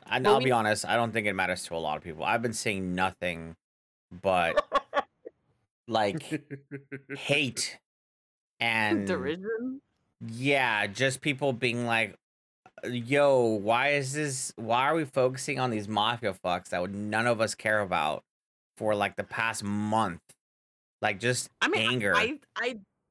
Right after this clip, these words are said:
Speaker 2: do think that it will build to something that's very clearly the reason why we've been hanging out with them for so long.
Speaker 1: Mm-hmm.
Speaker 2: To be fair, I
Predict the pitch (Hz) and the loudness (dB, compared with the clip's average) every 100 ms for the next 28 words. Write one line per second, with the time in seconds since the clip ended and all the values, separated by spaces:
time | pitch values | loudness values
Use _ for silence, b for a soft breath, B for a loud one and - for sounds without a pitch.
0 | _ _ _ 277 339 - 233 233 403 - | _ _ _ -12 -12 -12 -10 -10 -12 -20
1 | _ 170 175 - 165 - 139 143 147 196 | _ -10 -10 -10 -16 -18 -16 -12 -10 -10
2 | 180 147 147 160 185 214 202 208 208 196 | -12 -12 -10 -10 -14 -18 -16 -16 -14 -14
3 | 190 185 - - 143 - - - _ _ | -14 -18 -16 -10 -10 -10 -20 -20 _ _
4 | - 160 143 156 - 165 160 143 131 120 | -16 -10 -10 -10 -8 -8 -8 -12 -16 -16
5 | 135 143 139 131 127 131 127 156 - 147 | -14 -14 -14 -12 -14 -14 -18 -18 -20 -14
6 | 151 135 95 - 147 160 180 185 190 202 | -14 -12 -14 -16 -16 -14 -14 -16 -14 -14
7 | 202 220 233 b b b 107 208 208 180 | -12 -14 -16 b b b -8 -6 -6 -6
8 | 269 254 180 | -4 0 0